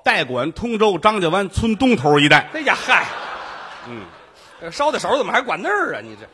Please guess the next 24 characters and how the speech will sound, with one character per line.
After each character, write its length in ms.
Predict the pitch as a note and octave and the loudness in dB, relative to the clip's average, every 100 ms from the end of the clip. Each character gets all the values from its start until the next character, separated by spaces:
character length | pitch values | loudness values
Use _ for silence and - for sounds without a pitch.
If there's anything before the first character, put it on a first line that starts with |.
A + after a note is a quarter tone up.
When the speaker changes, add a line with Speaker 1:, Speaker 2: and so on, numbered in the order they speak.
| - - | -20 -8
Speaker 1:
你 120 | B2+ | -2
们 80 | F3 | 4
家 160 | C4+ | 4
住 280 | C#4 F4+ D#4 | 6 6 6
那 100 | F#3 | 6
儿 100 | D#3+ | 6
啊？ 200 | C#3 G#2 - - - - - - - - - - | 4 -2 -14 -20 -20 -20 -20 -20 -20 -20 -20 -12
Speaker 2:
哦， 180 | F3+ D#3 | -6 -4
老 280 | D3+ C3 G3 | -4 -2 0
宅 300 | F#3+ C4+ F4 | 0 0 0
在 160 | D4 | -4
那 120 | D#3 C#3+ | -4 -8
儿。 100 | - - | -10 2
Speaker 1:
张 220 | A3 B3 | 2 4
家 80 | G3 | 4
湾 220 | A#3+ A3+ | 4 4
是 140 | F3+ | 2
你 100 | D#3+ C3 | 4 4
们 80 | |
家 140 | E3+ A3 | 6 4
老 200 | B2 A#2 | 2 0
宅 320 | B2+ C#3+ A#3 | 0 0 0
子 120 | F3+ | 0
呀。 100 | G2+ | -2